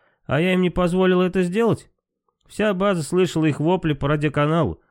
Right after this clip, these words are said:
Не старайтесь выглядеть нелепо, Левон Рубенович. Циклосульфон я вводить больше не буду. А насчет решения ситуации, то оптимально будет принять мою версию.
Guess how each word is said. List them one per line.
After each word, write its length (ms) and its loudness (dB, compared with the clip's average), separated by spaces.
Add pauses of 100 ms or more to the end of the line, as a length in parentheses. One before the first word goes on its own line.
(600)
Не 80 -6
старайтесь 520 -2
выглядеть 420 0
нелепо, 400 0
Левон 260 0
Рубенович. 500 -2 (540)
Циклосульфон 680 -2
я 160 0
вводить 340 0
больше 300 -2
не 100 2
буду. 440 -2
А 80 -4
насчет 400 -2
решения 440 0
ситуации, 680 -2 (100)
то 220 0
оптимально 540 -2
будет 260 0
принять 400 -2
мою 280 0
версию. 440 -2